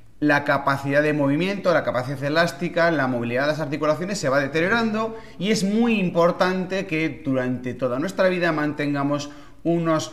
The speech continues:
rangos articulares siempre lo más completos posibles.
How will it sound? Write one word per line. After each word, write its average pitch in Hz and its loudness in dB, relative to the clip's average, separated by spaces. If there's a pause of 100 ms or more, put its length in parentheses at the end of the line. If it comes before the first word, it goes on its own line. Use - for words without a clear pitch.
(140)
rangos 170 0
articulares 151 0
siempre 160 0
lo 147 4
más 143 -2
completos 143 -4
posibles. 98 -8